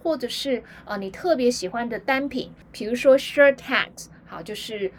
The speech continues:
衬衫方面的，或者是 jeans hacks，或者是牛仔裤方面的。例如呢，最近待在家里嘛，呃，运动比较少，吃东西也吃了稍微多一点点。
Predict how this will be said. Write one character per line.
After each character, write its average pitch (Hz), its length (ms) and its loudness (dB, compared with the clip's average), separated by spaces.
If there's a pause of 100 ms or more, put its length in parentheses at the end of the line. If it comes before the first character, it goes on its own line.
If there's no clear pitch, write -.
(100)
衬 330 240 -6
衫 254 280 2
方 226 180 -4
面 226 240 -6
的， - 240 -10
或 285 100 4
者 254 80 -4
是 240 200 -2
jeans 302 480 -2
hacks， 226 420 -4 (260)
或 294 100 2
者 240 80 -2
是 226 160 -8
牛 185 280 -6
仔 254 180 0
裤 - 160 -10
方 185 200 -8
面 180 280 -10
的。 - 140 -10 (220)
例 339 180 4
如 247 240 4
呢， 240 340 0
最 247 140 4
近 247 300 -4
待 233 240 2
在 240 120 2
家 202 300 -2
里 175 180 -8
嘛， 110 260 -10 (300)
呃， 180 160 -6
运 311 220 0
动 277 220 6
比 - 80 -14
较 226 180 -2
少， - 400 -8
吃 - 240 -4
东 277 200 2
西 277 200 -6
也 175 140 -6
吃 - 220 -10
了 202 120 -4
稍 220 240 -2
微 196 160 -2
多 269 300 0
一 262 40 -4
点 185 240 -6
点。 185 220 -8